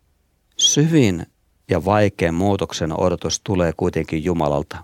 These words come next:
ei luonnolta tai taudilta. Jumalan viesti on, että meidän sydämemme on muututtava ja uudistuttava, muutoin me olemme ikuisesti hukassa.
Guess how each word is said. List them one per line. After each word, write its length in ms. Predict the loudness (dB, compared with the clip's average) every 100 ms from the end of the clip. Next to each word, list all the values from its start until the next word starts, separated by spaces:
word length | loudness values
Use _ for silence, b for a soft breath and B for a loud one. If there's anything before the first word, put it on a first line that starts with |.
| _ -4
ei 160 | 2 2
luonnolta 520 | 4 2 0 -2 -2
tai 200 | -2 -2
taudilta. 580 | 0 0 0 -2 -6 -18 _ _ _ _ _ _ _ _ 0
Jumalan 360 | 2 4 4
viesti 440 | 4 4 2 0 0
on, 80 | 0
että 200 | -2 -2
meidän 280 | 0 0
sydämemme 880 | 0 0 2 4 4 2 0 0 -4 _ _ _
on 240 | -2 0 0
muututtava 920 | 2 4 4 2 -2 -4 -2 0 -2 -2
ja 140 | -4 0
uudistuttava, 920 | 2 2 2 -2 -8 _ -6 -4 -4 _ _ _ 0
muutoin 400 | 2 2 0 0
me 80 | 0
olemme 260 | 0 -2
ikuisesti 500 | -2 -2 -2 -4 -4
hukassa. 600 | -6 -2 -2 -2 -4 -8